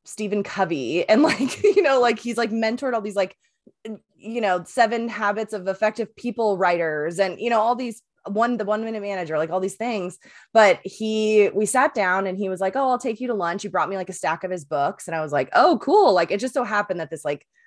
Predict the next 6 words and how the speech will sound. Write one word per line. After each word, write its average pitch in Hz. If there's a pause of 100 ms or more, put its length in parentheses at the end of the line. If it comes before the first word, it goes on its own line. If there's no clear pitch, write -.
(260)
employee 185
engagement, 165
like, 143 (260)
leadership 202
guru 175
lived 156